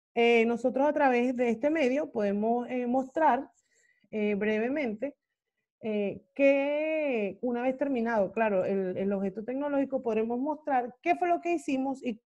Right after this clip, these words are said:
cómo funciona, por qué ese proyecto, o sea, por qué ese objeto. Luego de la muestra del objeto tecnológico, se sube a las plataformas el informe. El informe es como ese diario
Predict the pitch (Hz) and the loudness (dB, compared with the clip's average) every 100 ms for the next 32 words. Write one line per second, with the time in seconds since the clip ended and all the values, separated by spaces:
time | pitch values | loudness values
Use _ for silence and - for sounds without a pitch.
0 | _ - 330 320 - 226 - 202 156 147 | _ 0 2 2 0 -2 0 -2 -2 -6
1 | - 254 233 214 220 330 381 - _ 240 | 2 6 6 4 2 0 0 -6 _ 0
2 | 226 262 240 214 190 175 - - - _ | 2 0 2 4 4 0 -4 -18 -20 _
3 | _ 180 165 202 196 294 320 - 226 196 | _ -6 -2 -2 -2 -4 -4 -2 -4 -2
4 | 180 175 151 _ _ _ _ _ _ _ | -4 -4 -12 _ _ _ _ _ _ _
5 | _ _ 277 349 262 226 254 - _ - | _ _ 2 4 6 4 2 -4 _ -2
6 | 240 247 240 240 226 302 302 294 262 262 | 0 2 2 0 0 0 0 2 0 -2
7 | 269 294 311 302 247 254 247 247 247 240 | -6 -6 -4 -2 -2 -2 -4 -4 -4 -2
8 | 247 294 294 285 262 262 294 254 226 233 | -2 -2 -4 -4 -4 -2 -4 -2 -6 -2
9 | 226 220 202 - 214 170 165 - 269 359 | -2 0 -2 -2 -2 -2 -8 -2 0 0
10 | 359 349 320 311 311 269 262 311 311 277 | 2 2 2 -2 -2 -2 -2 -6 -4 -2
11 | 247 294 285 294 294 277 294 311 | -2 -4 -2 0 2 2 -2 -4